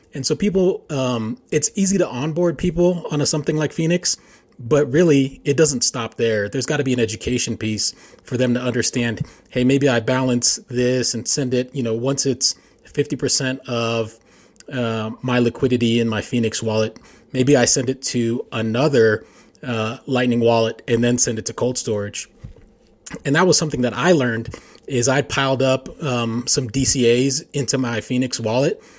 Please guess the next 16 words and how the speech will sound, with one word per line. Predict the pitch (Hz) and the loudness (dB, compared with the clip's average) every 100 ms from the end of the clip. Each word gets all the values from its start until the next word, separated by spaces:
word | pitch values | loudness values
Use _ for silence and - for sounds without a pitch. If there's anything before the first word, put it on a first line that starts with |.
| - - | -20 -6
And | 123 | -2
I | |
was | 110 | 0
like, | 135 | 2
"Okay, | 131 131 113 101 - _ - | 4 4 2 0 -10 _ -6
now's | 135 135 127 | -2 0 2
the | 135 | 0
time. | 131 123 120 | 0 0 0
Let | 127 | 2
me | 135 | 2
send | 147 131 | 0 0
it | 127 | 0
over | 117 | 0
to | |
cold | - 127 123 | 0 0 0
storage," | - 131 120 - | 0 0 0 -2